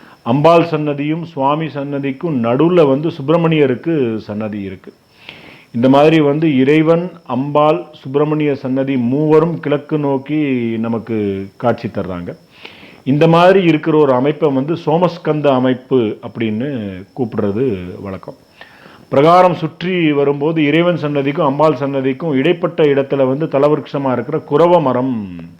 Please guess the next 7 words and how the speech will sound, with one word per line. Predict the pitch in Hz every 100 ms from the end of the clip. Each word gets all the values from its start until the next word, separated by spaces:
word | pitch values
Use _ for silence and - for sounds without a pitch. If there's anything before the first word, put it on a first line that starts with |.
| _ _
இருக்கு. | 107 90 - _ _ _ _ - - - 117
மரத்தடியில | 143 160 151 143 165 135
விநாயகர் | 135 151 156 147 131 117 110
தரிசனம் | 107 120 117 127 117
தர்றாரு. | 107 101 101 123 -
வள்ளி | 131 143 175
தெய்வானை | 160 156 151 147 139